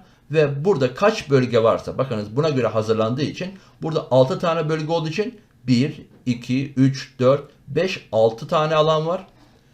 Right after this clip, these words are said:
Eğer buna göre yapsaydım çocuklar, bakınız burada bir,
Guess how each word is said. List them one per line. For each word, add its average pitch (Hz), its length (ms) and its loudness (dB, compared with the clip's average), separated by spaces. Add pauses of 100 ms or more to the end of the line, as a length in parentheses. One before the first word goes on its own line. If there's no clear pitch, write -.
(220)
Eğer 156 360 4
buna 185 160 2
göre 170 200 2
yapsaydım 139 420 2
çocuklar, 127 420 -4 (280)
bakınız 139 300 -2
burada 127 400 2
bir, 123 360 -2